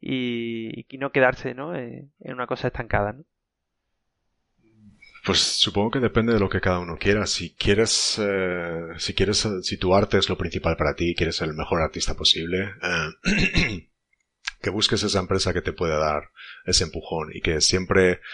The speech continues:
Speaker 2: siempre te compares con los mejores. Eh, mires, mires tu portfolio, mires lo que sabes hacer y te compares con, con la gente que está ahí, que es que hay, hay tantísimo talento ahí fuera que es,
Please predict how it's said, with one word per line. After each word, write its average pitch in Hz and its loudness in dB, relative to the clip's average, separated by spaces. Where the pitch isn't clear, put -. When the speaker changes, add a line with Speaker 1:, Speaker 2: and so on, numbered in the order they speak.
Speaker 2:
siempre 104 -2
te 98 2
compares 90 0
con 82 -6
los 78 -6
mejores. - -10
Eh, 87 -12
mires, 90 -4
mires 90 -2
tu 95 -6
portfolio, 95 4
mires 92 4
lo 90 0
que 87 2
sabes 82 2
hacer 92 2
y 85 0
te 80 0
compares 80 2
con, 73 -10
con 85 0
la 76 2
gente 85 0
que 82 0
está - 2
ahí, 80 2
que 80 -2
es - -2
que 80 2
hay, 76 0
hay 76 -2
tantísimo 87 0
talento 82 0
ahí 73 -2
fuera 90 -4
que 80 0
es, - -6